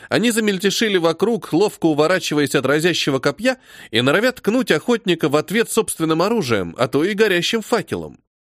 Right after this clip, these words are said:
Самым отвратительным было ещё и то, что шумные коротышки оказались не единственными посетителями пещеры, приютившей орка. Краем глаза, вертящийся бешеным хрюном и с трудом отбивающий атаки охотник,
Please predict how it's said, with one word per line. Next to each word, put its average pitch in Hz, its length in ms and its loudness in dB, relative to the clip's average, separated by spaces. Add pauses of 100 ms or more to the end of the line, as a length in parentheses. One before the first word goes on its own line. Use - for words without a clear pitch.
(540)
Самым 220 460 0
отвратительным 131 720 0
было 98 200 0
ещё 95 320 0
и 113 120 2
то, 156 320 -2 (220)
что 156 240 0
шумные 185 480 -2
коротышки 175 540 0
оказались 170 600 0
не 208 160 -2
единственными 175 840 0
посетителями 165 760 0
пещеры, 160 540 0
приютившей 123 640 -2
орка. 131 420 -2 (580)
Краем 139 400 2
глаза, 127 500 -2 (360)
вертящийся 156 800 0
бешеным 160 460 0
хрюном 143 520 0
и 160 80 0
с - 100 -4
трудом 202 360 0
отбивающий 160 640 0
атаки 151 360 -2
охотник, 135 680 -2